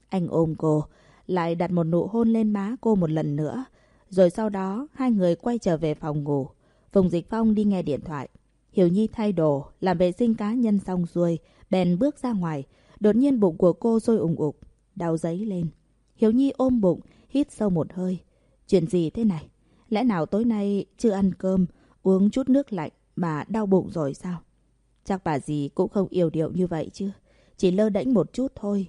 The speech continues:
mà nóng này thế rồi sao?" "Được rồi, mày là lớn nhất." Hiểu Nhi nỉ non, cô chuẩn bị xuống dưới nhà nấu một nồi canh nóng, ngẩng đầu lên mới thấy Phùng Dịch Phong không có trong phòng. Ánh mắt cô vẫn tối đi trong vô thức.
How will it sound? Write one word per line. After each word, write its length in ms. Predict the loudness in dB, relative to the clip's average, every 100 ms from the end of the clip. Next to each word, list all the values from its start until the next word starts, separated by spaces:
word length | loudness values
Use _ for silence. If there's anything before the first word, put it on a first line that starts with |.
| -4
mà 120 | 0
nóng 280 | 0 2 0
này 240 | 0 -2
thế 260 | -4 -6 -4
rồi 200 | -2 -2
sao?" 240 | -4 -10 -12 -16 _ _ _ _ _
"Được 300 | 2 4 4
rồi, 320 | 0 -2 -2 -8 _ _ _ _
mày 180 | -4 -2
là 120 | 0
lớn 320 | -2 -2 -2 -2
nhất." 180 | -2 -6 _ _ _ _ _ _
Hiểu 160 | 0 2
Nhi 200 | 2 0
nỉ 220 | 0 -2
non, 380 | -2 -2 -2 -4 -2
cô 140 | 2 4
chuẩn 240 | 4 2
bị 200 | 0 -2
xuống 260 | 0 0 2
dưới 160 | 0
nhà 300 | 0 -2 0
nấu 220 | 0 0
một 160 | 0 0
nồi 200 | 2 0
canh 300 | 0 -2 0
nóng, 280 | 0 0 -2 -6 _ _
ngẩng 260 | 2 4 4
đầu 160 | 2
lên 280 | 2 2 2
mới 100 | 2
thấy 380 | -2 -2 -2 2
Phùng 180 | 4 4
Dịch 220 | 2 -4
Phong 220 | -4 0 2
không 180 | 0
có 200 | 0 -4 -4
trong 180 | -2 -2
phòng. 300 | -4 -6 -6 -14 _ _ -4
Ánh 200 | 0 0
mắt 220 | -2 -2
cô 300 | 2 2 2
vẫn 200 | 0 -2
tối 260 | 0 0
đi 260 | 0 -2 -2
trong 220 | -4 -4
vô 180 | -2 -2
thức. 240 | -4 -10